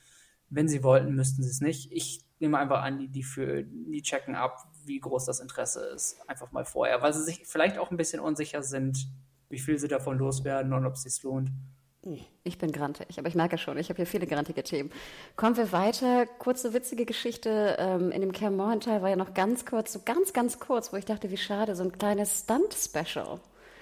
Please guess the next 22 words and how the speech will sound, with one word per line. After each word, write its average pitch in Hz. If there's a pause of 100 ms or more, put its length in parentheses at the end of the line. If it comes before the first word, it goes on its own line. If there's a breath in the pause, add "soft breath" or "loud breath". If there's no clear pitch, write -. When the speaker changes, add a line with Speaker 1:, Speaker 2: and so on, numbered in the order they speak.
(160 loud breath)
Speaker 2:
wo 185
du 202
so 185
zwei 220
Dudes 208
saßt 202
in 175
diesen 196
grünen 220
Speaker 1:
Ah, - (100)
ja, 220
Speaker 2:
Stunt-Anzügen. 233
Speaker 1:
die 220
Greenscreen-Dudes, 190 (100)
ja. 190
Speaker 2:
Das 320
war 285
ja 180
niedlich. 170
Ich -
habe 262
so -